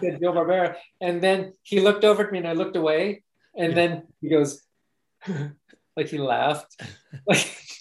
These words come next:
Speaker 1: and then I don't, so I don't think he, he's even seen the whole thing. And then it was done, and he basically s-,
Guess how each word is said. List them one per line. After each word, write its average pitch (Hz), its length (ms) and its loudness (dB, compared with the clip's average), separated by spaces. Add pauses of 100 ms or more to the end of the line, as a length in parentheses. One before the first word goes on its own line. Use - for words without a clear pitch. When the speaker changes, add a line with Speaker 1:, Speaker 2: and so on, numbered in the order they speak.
(1800)
Speaker 1:
and 190 300 -4
then 185 680 -2
I 165 160 0
don't, 165 200 -2
so 160 240 4
I 151 120 4
don't 151 160 -2
think 147 140 -6
he, 139 300 -2 (140)
he's 139 200 -8
even 135 260 -4
seen 147 240 -4
the 135 100 -6
whole 139 300 -6
thing. 123 260 -10
And 156 120 -6
then 175 100 0
it 190 40 -2
was 180 200 -4
done, 185 440 2
and 165 280 -4
he 151 160 -8
basically 170 480 -2
s-, 165 360 -12